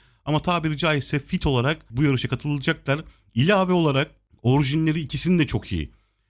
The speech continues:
Şimdi baktığımız zaman zaten sahipleri Erdoğan Şen Ocaklı, Can kardeşler. Can kardeşlerden bahsetmemize herhalde gerek yok diye düşünüyorum.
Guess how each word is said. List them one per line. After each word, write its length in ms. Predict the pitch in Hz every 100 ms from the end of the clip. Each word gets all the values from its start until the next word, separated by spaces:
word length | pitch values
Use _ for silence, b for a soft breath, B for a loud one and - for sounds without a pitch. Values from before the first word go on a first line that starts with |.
| _
Şimdi 180 | - 117
baktığımız 460 | 131 - 180 202 165
zaman 200 | 165 156
zaten 220 | 160 165
sahipleri 540 | - 143 151 160 175 -
Erdoğan 400 | 135 151 147 156
Şen 180 | -
Ocaklı, 520 | 156 127 104 - 131 170 B B -
Can 240 | 110 165
kardeşler. 560 | 175 139 123 110 147 147
Can 180 | 127 147
kardeşlerden 600 | 139 123 127 139 135 127
bahsetmemize 500 | 120 131 - 117 123
herhalde 300 | 139 113 127
gerek 340 | 107 117 117
yok 180 | 127 -
diye 120 | 101
düşünüyorum. 360 | 92 101 110